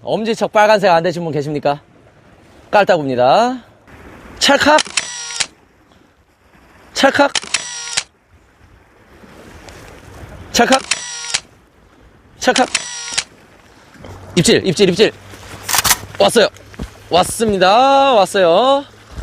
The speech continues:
오래간만에 와. 아, 근데 사이즈가 영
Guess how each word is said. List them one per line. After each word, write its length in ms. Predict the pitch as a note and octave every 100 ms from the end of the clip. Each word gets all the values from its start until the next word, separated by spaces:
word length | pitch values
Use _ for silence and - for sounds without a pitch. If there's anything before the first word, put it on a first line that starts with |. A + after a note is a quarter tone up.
| -
오래간만에 720 | D#3+ A3+ A#3 A3+ A3 G#3 G#3
와. 580 | G3+ E3 E3 F3 F3 E3+ - - - - - - - - - - - -
아, 680 | D3+ E3+ E3 D3+ C3 A#2+ A2 G#2+
근데 220 | A2 C#3
사이즈가 880 | - D3+ E3+ D#3 D#3+ F3 F#3+ G3 D#3+
영 540 | D3 F3 G3 G3 E3+